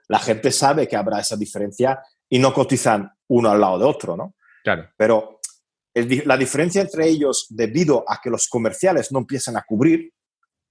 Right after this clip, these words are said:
Speaker 1: y los productores no empiezan a cubrir, el diferencial es más pequeño, ¿vale? Y luego, cuando viene la volatilidad, como no se va, no se va a saber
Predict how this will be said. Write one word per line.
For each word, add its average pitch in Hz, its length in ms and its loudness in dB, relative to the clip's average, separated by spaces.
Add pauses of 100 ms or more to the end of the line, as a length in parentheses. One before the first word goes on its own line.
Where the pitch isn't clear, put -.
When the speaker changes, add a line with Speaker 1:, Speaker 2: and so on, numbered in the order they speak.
Speaker 1:
y 123 60 0
los 127 160 2
productores 123 560 0
no 123 80 2
empiezan 131 400 0
a 110 80 0
cubrir, 165 420 0 (380)
el 135 100 2
diferencial 147 520 0
es 185 100 -2
más 156 220 0
pequeño, 87 500 -4 (420)
¿vale? 175 220 -4 (1000)
Y 131 120 4
luego, 214 260 4
cuando 120 260 0
viene 208 220 0
la 214 120 0
volatilidad, 139 680 -2 (160)
como 120 380 -4
no 160 120 2
se 202 140 -2
va, 190 160 2 (220)
no 143 100 0
se 165 160 -2
va 151 140 2
a - 40 -4
saber 131 460 0